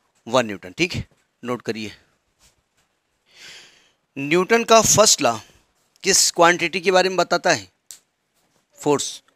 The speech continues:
फोर्स की क्वालिटी के बारे में बताता है। क्वालिटी मतलब फोर्स क्या कर सकता है, क्या कर सकता है?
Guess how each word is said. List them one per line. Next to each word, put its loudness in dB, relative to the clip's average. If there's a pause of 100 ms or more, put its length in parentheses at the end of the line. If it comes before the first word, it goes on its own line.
फोर्स 0
की -8
क्वालिटी 2
के -4
बारे 2
में -10
बताता -14
है। -20 (420)
क्वालिटी 2
मतलब 0 (500)
फोर्स -2
क्या 4
कर 2
सकता -6
है, -12 (380)
क्या 4
कर 2
सकता 0
है? 2